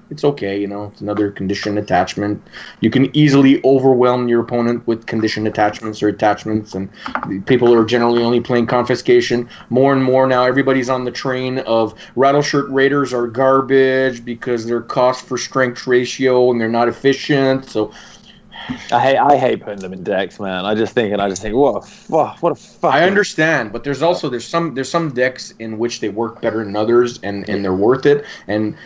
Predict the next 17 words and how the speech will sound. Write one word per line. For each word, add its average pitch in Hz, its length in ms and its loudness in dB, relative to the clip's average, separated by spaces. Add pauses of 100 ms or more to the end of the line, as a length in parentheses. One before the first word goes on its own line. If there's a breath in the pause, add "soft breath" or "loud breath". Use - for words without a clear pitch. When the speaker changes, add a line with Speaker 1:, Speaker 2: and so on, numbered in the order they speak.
(140)
Speaker 1:
I'm 120 180 2
wondering 139 500 4
if 120 220 0
the 117 100 -6
fact 117 300 0
that 107 120 -6
Wildling's 117 480 0
gonna 110 180 -4
be 113 160 0
the, 110 220 0
the 110 140 -2
new, 110 200 0
the 95 120 -2
new 113 140 2
hotness 123 480 0
right 110 140 -2
now, 120 420 2